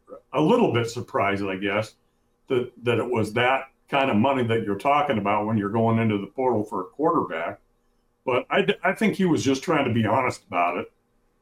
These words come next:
And, and, you know, one of the things that you have to consider is, you know, again, it's Nebraska. The, the recruiting base in Nebraska is a little bit different than it is from other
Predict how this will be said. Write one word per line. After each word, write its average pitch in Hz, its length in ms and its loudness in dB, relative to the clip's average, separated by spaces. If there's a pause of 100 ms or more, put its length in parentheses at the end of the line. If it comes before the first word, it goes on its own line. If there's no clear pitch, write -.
(140)
And, 123 500 2 (280)
and, 135 540 0 (220)
you 175 120 -2
know, 135 120 4
one 156 280 2
of 175 140 4
the 120 60 -6
things 151 340 0
that 131 300 2 (580)
you - 80 -2
have 156 240 2
to 156 100 0
consider 131 720 0
is, 98 220 -6 (160)
you 143 100 -2
know, 127 400 0
again, 123 580 0 (720)
it's 143 200 -2
Nebraska. 143 640 2
The, 120 340 -6
the 123 80 0
recruiting 127 640 2
base 139 420 2 (300)
in 135 160 0
Nebraska 143 680 0
is 113 80 2
a 117 40 2
little 127 280 2
bit - 160 -6
different 147 300 2
than 117 120 2
it 113 140 2
is 120 160 2
from 110 240 0
other 120 400 2